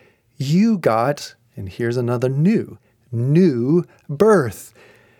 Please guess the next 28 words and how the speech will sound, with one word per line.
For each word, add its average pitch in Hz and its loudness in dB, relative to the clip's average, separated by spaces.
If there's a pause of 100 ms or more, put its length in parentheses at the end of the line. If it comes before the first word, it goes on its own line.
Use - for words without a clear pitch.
(260)
Peter 202 2
says, 147 -2
First - -6
Peter 170 2
one 156 0
three, 190 0
"Praise 165 0
be 175 0
to 156 -2
the 131 -2
God 127 0
and 165 0
Father 117 0
of 135 -6
our 127 0
Lord 123 -2
Jesus 151 -6
Christ, 120 -6
that 135 -6
in 143 -2
his 156 0
great 160 -2
mercy 143 -6
he 156 -4
has 143 -4
given 170 0
us 123 -4 (280)
new 160 2